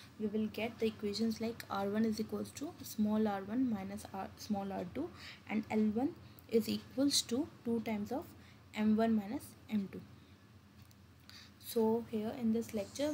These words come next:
we have studied about our Campbell's A C bridge as a modification of Heaviside bridge, and we have also studied about our second A C bridge,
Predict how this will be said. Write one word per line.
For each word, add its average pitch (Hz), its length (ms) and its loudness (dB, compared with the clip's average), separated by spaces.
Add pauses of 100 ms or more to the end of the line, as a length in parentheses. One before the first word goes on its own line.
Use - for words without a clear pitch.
(140)
we 226 80 4
have 208 300 -2
studied 220 480 -2
about 214 400 0 (1400)
our 226 80 2
Campbell's 214 600 -4 (200)
A 220 120 0
C 247 200 -4
bridge 233 380 -4 (220)
as 208 140 -2
a 220 40 0
modification 220 720 -2
of 247 160 -2
Heaviside 220 560 -2
bridge, 233 300 -6 (680)
and 220 220 2
we 254 60 2
have 247 160 -2
also 269 580 0
studied 226 320 0
about 220 300 -2 (120)
our 226 260 0 (800)
second 254 520 -2
A 233 80 -2
C 233 180 -2
bridge, 247 260 -2